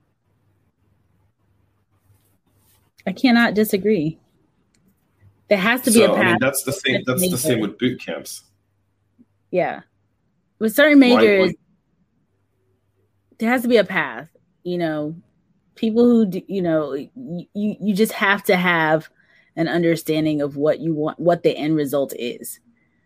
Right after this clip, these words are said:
Speaker 1: So if you're gonna be a history major because you're gonna go and get a master's in, you know, something else, then that's great, um,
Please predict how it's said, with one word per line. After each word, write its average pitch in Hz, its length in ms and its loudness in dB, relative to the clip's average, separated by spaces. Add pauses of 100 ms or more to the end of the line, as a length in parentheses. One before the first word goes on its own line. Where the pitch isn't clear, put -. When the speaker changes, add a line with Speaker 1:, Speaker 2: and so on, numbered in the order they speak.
(140)
Speaker 1:
So 170 100 0
if 165 100 0
you're 170 160 4 (140)
gonna 247 180 6
be 247 120 6
a 247 40 8
history 233 320 4
major 196 680 2
because 175 280 -2
you're 160 60 -2
gonna 165 180 0
go 175 140 4
and 170 120 2
get 165 80 2
a 156 60 2
master's 175 640 0
in, 160 720 -2 (220)
you 165 100 -4
know, 156 300 0
something 170 520 0
else, 160 600 0 (840)
then 160 720 2
that's 147 240 -4
great, 143 440 -4 (400)
um, 147 640 -2